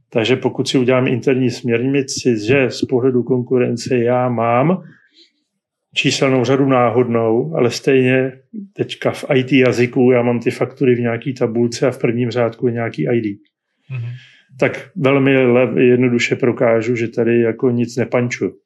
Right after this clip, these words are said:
Speaker 1: Jo. A najednou účetní, jo, jo, jo, jo. Takže, eh, k té metodice třech kruhů. A proto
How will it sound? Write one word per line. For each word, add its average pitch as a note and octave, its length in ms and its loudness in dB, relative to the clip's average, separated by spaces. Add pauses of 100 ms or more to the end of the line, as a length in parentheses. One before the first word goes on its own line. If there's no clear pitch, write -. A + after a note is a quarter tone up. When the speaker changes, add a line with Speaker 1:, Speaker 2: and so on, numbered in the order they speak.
(260)
Speaker 1:
Jo. B2+ 100 -18 (500)
A B2+ 100 0
najednou B2 400 4
účetní, A2+ 400 0
jo, A2 140 0
jo, A#2 340 4
jo, G#2+ 320 -2
jo. G#2 160 -8 (440)
Takže, D3+ 440 4 (440)
eh, B2+ 40 -4
k - 140 -12
té D#3 80 0
metodice D3 480 0
třech D3+ 240 -2
kruhů. C#3+ 420 4 (920)
A D3+ 60 -2
proto D3+ 560 2